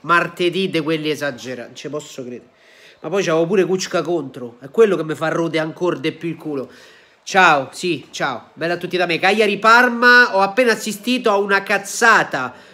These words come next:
siderale da parte di Joao Pedro che si incazza con l'arbitro e quello giustamente, non so che gli ha detto, però qualcosa gli avrà detto. Lo vada a ammonire per la seconda volta e lo manda negli spogliatoi.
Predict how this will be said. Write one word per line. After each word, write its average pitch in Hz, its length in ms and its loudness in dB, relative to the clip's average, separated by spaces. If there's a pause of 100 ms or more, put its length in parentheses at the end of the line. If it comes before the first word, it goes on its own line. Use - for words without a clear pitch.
(120)
siderale 240 800 4
da 147 100 -2
parte 185 320 0
di 156 100 -6
Joao 170 300 0
Pedro 262 560 4
che 196 260 2
si 185 140 -4
incazza 247 500 0
con 247 160 4
l'arbitro 226 480 2
e 226 100 2
quello 220 300 0
giustamente, 202 640 -2
non 180 160 -4
so 190 140 -4
che 180 160 -4
gli 165 80 0
ha 156 80 2
detto, 143 360 -6
però 165 180 -2
qualcosa 165 440 -2
gli 170 220 -4
avrà 180 240 0
detto. 139 540 -6 (400)
Lo 202 140 2
vada 190 300 4
a 196 40 4
ammonire 202 420 -2
per 175 100 -2
la 190 100 0
seconda 240 360 0
volta 180 580 0
e 214 120 -2
lo 208 120 0
manda 165 300 -2
negli 156 260 -6
spogliatoi. 143 720 -6